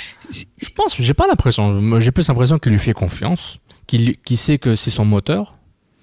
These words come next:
Speaker 2: que c'est le moteur de l'équipe pour générer quelque chose, euh, dans le sens pour monter le ballon vers l'avant, pour distribuer, oxygéner. Il le sait que c'est sa pierre angulaire avec Piatti.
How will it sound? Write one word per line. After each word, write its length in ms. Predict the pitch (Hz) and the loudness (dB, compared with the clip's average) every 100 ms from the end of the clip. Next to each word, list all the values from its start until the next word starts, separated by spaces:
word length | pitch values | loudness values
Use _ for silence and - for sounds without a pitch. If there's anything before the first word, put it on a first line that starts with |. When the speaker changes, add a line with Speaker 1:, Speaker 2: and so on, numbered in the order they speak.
| - | -20
Speaker 2:
que 60 | - | -2
c'est 80 | 107 | 2
le 60 | |
moteur 240 | 107 104 117 | 4 4 2
de 100 | 110 | 2
l'équipe 380 | 107 - 127 - - | 0 0 -2 -2 -4
pour 300 | 113 98 98 | -4 0 0
générer 360 | 107 104 104 | 2 2 0
quelque 200 | - 101 | -2 -4
chose, 340 | - 170 180 - _ _ _ _ _ _ - | -4 -6 -8 -12 _ _ _ _ _ _ -2
euh, 180 | 101 101 | 0 0
dans 80 | |
le 60 | 101 | 0
sens 140 | 139 - | 0 0
pour 160 | 107 | 0
monter 240 | 110 - 113 | 0 0 0
le 40 | |
ballon 200 | 110 110 | 0 0
vers 140 | 104 101 | 0 0
l'avant, 420 | 98 92 123 135 | 0 0 0 0
pour 200 | 110 98 | 0 -2
distribuer, 500 | 98 - 107 92 113 | -2 -4 -2 0 0
oxygéner. 640 | 107 - 92 92 117 127 131 | 0 -2 -2 0 0 -2 -2
Il 160 | 104 | 0
le 100 | 110 | 2
sait 260 | 104 123 139 | 2 0 -2
que 320 | - 92 87 | -2 -2 -2
c'est 160 | - 98 | -4 -4
sa 180 | 101 | -4
pierre 240 | - 113 104 | -2 0 0
angulaire 320 | 104 101 107 | 2 2 2
avec 160 | 95 - | -2 -4
Piatti. 380 | - - 143 | -10 -6 -8